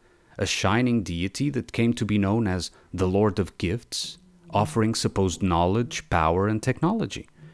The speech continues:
In that sense, we live in an opened Pandora's box from the Hellenic myth. For the name Pandora comes from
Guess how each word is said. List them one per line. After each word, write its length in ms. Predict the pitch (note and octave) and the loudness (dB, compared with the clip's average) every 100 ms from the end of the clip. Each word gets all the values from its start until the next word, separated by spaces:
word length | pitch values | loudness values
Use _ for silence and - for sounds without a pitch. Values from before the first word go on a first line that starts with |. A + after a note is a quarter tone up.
| _ _ _ _ _ _ _ _ _ - | _ _ _ _ _ _ _ _ _ 4
In 160 | C#3 | 6
that 240 | E3+ A#3+ - | 6 4 4
sense, 440 | G3+ D3+ D3+ - - _ | 6 6 4 -2 -12 _
we 220 | G#2+ E3 | 2 4
live 240 | F#3 F#3+ F3+ | 6 6 8
in 80 | D#3+ | 8
an 140 | C#3 | 8
opened 540 | D#3+ G#3 G3 F#3 - | 8 8 4 2 2
Pandora's 680 | - D#3+ D#3 C#3 E3 D3+ B2 | 4 6 6 6 6 4 0
box 540 | - C3+ F2+ - - - | 2 2 2 -4 -6 -4
from 280 | - F#2 | -2 -2
the 200 | F2+ F2+ | 0 0
Hellenic 480 | F2 G2 G2+ F2+ - | 0 2 0 0 -2
myth. 360 | A#2+ G2+ - - - _ _ _ - _ _ _ | 0 -2 -6 -20 -20 _ _ _ -20 _ _ _
For 200 | - D#2 | -4 -2
the 100 | E2 | 2
name 220 | F#2+ F#2+ | 2 2
Pandora 800 | G2 F#2 E2 D3 F3 F2+ C#2+ - | 2 2 4 4 6 4 0 -6
comes 300 | - F2+ F2+ | -6 -4 -4
from 340 | - F2 E2 | -4 -4 -4